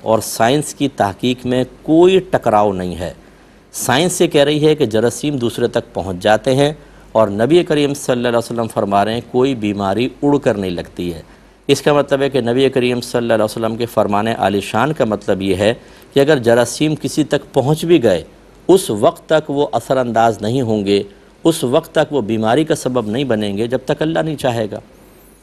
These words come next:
वरना तो अगर उड़ के लगनी, हर बीमारी उड़ के लगनी होती और लाजिम होती, तो फिर तो जिसको पहुंचे वो बीमार होता। और फिर ये सही बात होती कि हम ये कहते कि भाई, ठीक है, नबी करीम ने फरमाया, हम नहीं मानते इसको।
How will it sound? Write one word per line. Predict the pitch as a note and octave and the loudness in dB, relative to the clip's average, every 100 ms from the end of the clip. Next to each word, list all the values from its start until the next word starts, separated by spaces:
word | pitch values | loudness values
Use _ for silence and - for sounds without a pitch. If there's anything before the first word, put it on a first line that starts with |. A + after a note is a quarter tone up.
| _ _ | _ _
वरना | A2+ A#2+ C3 | 0 2 2
तो | C#3 | 0
अगर | C3 B2 | 0 0
उड़ | - C3+ | 2 2
के | C#3+ D#3 | 4 2
लगनी, | C3+ C3 C#3+ | 2 0 -2
हर | B2+ C#3+ | 0 2
बीमारी | D3+ C#3 C#3 | 2 2 2
उड़ | C#3 C3 | 2 0
के | B2+ | 0
लगनी | A2 G#2+ D#3+ | 0 0 0
होती | D#3+ C3 D3+ | 0 0 0
और | C3 | -2
लाजिम | F#2+ F#2 A#2 F#3 | 0 0 2 2
होती, | C#3 B2 A2 F#2 - - - | 2 -2 -4 -6 -10 -20 -6
तो | B2 | 0
फिर | D#3 C3 | 0 2
तो | B2+ | -2
जिसको | G#2 C#3 D3 C3 | -2 -4 -2 -2
पहुंचे | - A#2+ B2 | -2 -4 -2
वो | A#2+ | -2
बीमार | F2 F#2 E2+ F#2 | -2 -4 -6 -4
होता। | F#2+ F2+ F2+ - - - - - - | -6 -8 -10 -14 -20 -20 -20 -6 -4
और | G#2 | -2
फिर | - F#3+ | 0 2
ये | F3 | 0
सही | D#3 C3 | 0 0
बात | A2+ G2+ A2 | 2 0 0
होती | G#2 B2+ | -4 -4
कि | A#2 | -2
हम | A2 A2+ | -4 -4
ये | |
कहते | A2 G2 - A2 | -4 -4 -2 -2
कि | A2 | -2
भाई, | A2 | -2
ठीक | - G#2+ A2 | -2 -2 -2
है, | |
नबी | G#2 G2+ G#2+ | -2 -2 -2
करीम | G#2+ G#2+ | -2 -2
ने | G#2+ | -4
फरमाया, | G#2 G2 G#2+ | -4 -2 0
हम | A2+ C#3+ | 0 0
नहीं | B2 | -2
मानते | F2 F2 F2 G2 | -6 -10 -8 -8
इसको। | - G2+ | -6 -8